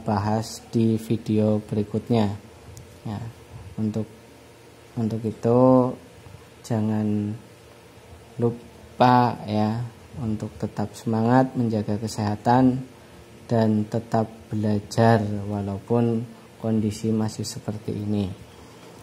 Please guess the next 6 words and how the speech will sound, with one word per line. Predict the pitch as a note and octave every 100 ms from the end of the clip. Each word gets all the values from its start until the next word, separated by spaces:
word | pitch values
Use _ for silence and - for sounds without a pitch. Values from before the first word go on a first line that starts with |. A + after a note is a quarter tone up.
| - - - - - - - - - - - - - - - -
Ya, | B2+ C#3 D#3 - - - - - - -
langsung | A2 A2 A2+ A2
saja, | - A2 A2 A#2 B2 B2 C3
jika | C3 A2 - G#2
ada | G#2 G#2
yang | G#2 G#2 G#2 G#2